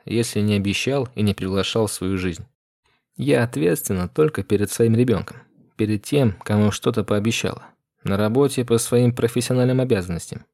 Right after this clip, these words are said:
а больше никому не хочу быть обязанной". "А почему бы тебе не выйти замуж за денежный мешок и не жить в своё удовольствие?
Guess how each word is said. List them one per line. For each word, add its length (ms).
а 120
больше 360
никому 420
не 100
хочу 320
быть 180
обязанной". 480
"А 100
почему 380
бы 40
тебе 200
не 120
выйти 260
замуж 340
за 100
денежный 420
мешок 480
и 60
не 140
жить 180
в 20
своё 200
удовольствие? 560